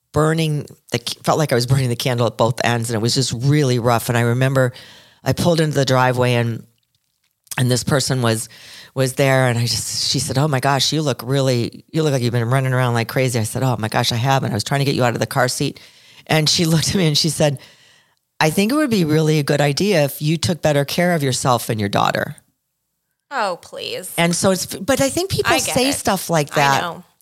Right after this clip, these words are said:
Speaker 1: I think people say stuff like that and they think they're being helpful. I don't, she was a very nice, kind person.
Speaker 2: I know.
Speaker 1: I don't think she meant it, but it's not the thing to say. It's not the thing to say. So I, I just wanna add to this one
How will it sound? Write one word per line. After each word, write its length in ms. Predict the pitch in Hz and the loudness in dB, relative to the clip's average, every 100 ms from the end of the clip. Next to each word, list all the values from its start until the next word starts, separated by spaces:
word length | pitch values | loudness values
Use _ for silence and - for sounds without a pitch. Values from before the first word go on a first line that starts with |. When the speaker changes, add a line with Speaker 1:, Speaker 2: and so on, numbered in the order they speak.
| - | -2
Speaker 1:
I 100 | 180 | -2
think 220 | 190 240 | -2 -2
people 260 | 269 254 240 | -2 0 -2
say 280 | - 208 | 0 -2
stuff 300 | 208 - 180 | -2 -2 -2
like 160 | 175 151 | 0 0
that 140 | 160 | 0
and 80 | 151 | 0
they 80 | 156 | -2
think 380 | 151 - 185 196 | -2 -2 -2 0
they're 140 | 240 | 0
being 260 | 220 220 208 | 0 0 0
helpful. 540 | 185 - 135 - 123 - | 2 2 2 2 0 2
I 140 | 165 | 0
don't, 340 | 156 175 185 - - | 2 0 0 -6 -10
she 140 | - 208 | -2 0
was 140 | 180 | 2
a 40 | |
very 340 | 190 185 202 208 - _ _ | 2 2 2 -2 -8 _ _
nice, 420 | 160 175 165 170 | -4 0 2 0
kind 360 | - 170 151 151 | -2 0 0 0
person. 520 | - 123 - 87 - | 0 0 0 -4 -6
Speaker 2:
I 140 | - 320 | -8 -8
know. 320 | 247 175 175 - - | -6 -8 -10 -18 -8
Speaker 1:
I 120 | - 160 | -2 0
don't 300 | 165 185 - | 2 0 0
think 200 | 233 220 | -2 0
she 180 | - | 0
meant 340 | 185 147 127 160 | 0 0 0 0
it, 200 | 196 - | -4 0
but 340 | 165 - - - | 0 0 -4 -6
it's 180 | 165 190 | -4 -2
not 240 | 196 247 _ | -2 -4 _
the 80 | - | -6
thing 240 | 214 226 233 | -2 -2 -2
to 80 | |
say. 440 | 233 - 359 - - _ _ _ _ _ _ | -2 0 -2 -4 -8 _ _ _ _ _ _
It's 160 | 156 - | -4 0
not 280 | 165 147 | 2 0
the 80 | 175 | -4
thing 260 | 160 147 139 | -4 -2 -2
to 140 | 147 | -4
say. 360 | 131 - 117 73 | -2 0 0 0
So 300 | 135 185 180 | -2 2 2
I, 200 | 196 220 - | 4 2 2
I 160 | 196 | 2
just 200 | 240 220 | 2 0
wanna 180 | 202 165 - | 0 0 2
add 240 | 135 131 | 0 0
to 100 | 139 | 0
this 240 | 135 127 | -2 -2
one 220 | 151 131 | -2 -2